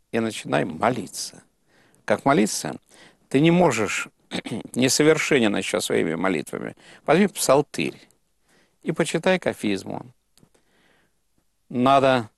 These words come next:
сделать и другое. У тебя бурлит всё в сердце, в уме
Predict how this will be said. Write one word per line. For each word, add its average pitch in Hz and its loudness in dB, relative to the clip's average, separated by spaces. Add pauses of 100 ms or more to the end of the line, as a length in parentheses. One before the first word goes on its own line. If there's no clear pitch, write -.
сделать 123 0
и 240 0
другое. 175 2 (1300)
У 127 -2
тебя 160 4
бурлит 185 2
всё - -2 (540)
в - -12
сердце, 151 0
в 98 -4
уме 143 0